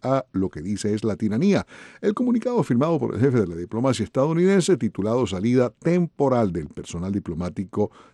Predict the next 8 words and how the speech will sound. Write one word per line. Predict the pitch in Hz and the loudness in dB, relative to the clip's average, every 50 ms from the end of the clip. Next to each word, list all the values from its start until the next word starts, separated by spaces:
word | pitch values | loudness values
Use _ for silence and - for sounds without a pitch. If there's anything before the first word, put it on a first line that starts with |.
| _ _ | _ _
de | - - - | -14 -14 -14
Estados | - - - - 76 76 82 85 - | -14 -14 -14 -12 -10 -10 -10 -10 -8
Unidos | 85 90 92 92 87 80 | -6 -4 -4 -4 -2 -2
en | 101 | -2
Venezuela, | 95 101 107 117 - - 117 92 98 - - - - - - - | 0 0 0 0 2 2 2 2 0 -4 -10 -16 -20 -20 -20 -6
concluye | - - 143 131 - 190 196 190 175 196 - | 0 0 0 2 2 2 0 2 4 2 2
que | - 160 147 135 127 120 113 | 2 4 4 6 6 6 4
Washington, | 104 101 120 135 147 - - 175 160 147 - 180 170 170 | 4 2 2 2 2 2 0 0 0 0 0 0 0 0